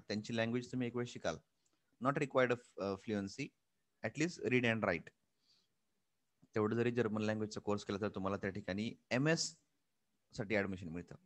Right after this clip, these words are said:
जसं आपल्या इथे एमटेक आहे, एमई आहे, तसं ते एमएस आहे. आणि जर्मनीमध्ये अशी पॉलिसी आहे की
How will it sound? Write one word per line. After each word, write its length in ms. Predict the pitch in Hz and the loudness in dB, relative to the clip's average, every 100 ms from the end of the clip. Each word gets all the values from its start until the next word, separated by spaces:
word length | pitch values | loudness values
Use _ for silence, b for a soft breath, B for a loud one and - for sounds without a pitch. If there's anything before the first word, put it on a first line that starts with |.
| - | -12
जसं 160 | - | -4
आपल्या 200 | 101 104 | -2 0
इथे 160 | 104 107 | 0 0
एमटेक 360 | 104 104 104 | 0 0 0
आहे, 260 | 98 101 95 | 0 -2 0
एमई 240 | 98 101 98 | 0 0 -2
आहे, 200 | 95 98 | -4 -8
तसं 240 | - 113 - | -10 -12 -6
ते 100 | 110 | 0
एमएस 280 | 120 113 107 | 2 0 0
आहे. 180 | 90 85 - _ _ _ _ _ _ _ - | -4 -6 -14 _ _ _ _ _ _ _ -2
आणि 160 | 113 | 0
जर्मनीमध्ये 540 | 123 123 135 147 147 131 | 2 2 4 0 2 0
अशी 180 | 131 - | 0 -2
पॉलिसी 360 | 104 113 120 | 0 0 -2
आहे 160 | 120 113 | -2 -2
की 220 | - 131 | -2 -8